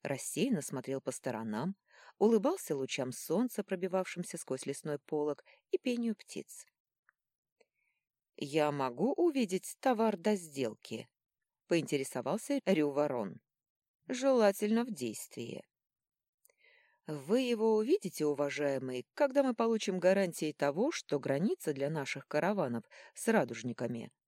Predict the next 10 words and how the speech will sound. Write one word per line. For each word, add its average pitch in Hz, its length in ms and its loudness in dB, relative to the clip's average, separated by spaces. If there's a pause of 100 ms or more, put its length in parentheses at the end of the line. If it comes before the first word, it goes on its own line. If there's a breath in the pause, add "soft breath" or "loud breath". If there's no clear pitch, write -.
(240 loud breath)
стала 262 360 2
прозрачной, 233 800 -2 (200)
как - 240 0
вы 220 160 2
и - 100 0
обещаете», 220 1000 0 (500)
ухмыльнулся 127 640 -4
в 110 40 -12
бороду 170 380 -4
Первый. - 500 -14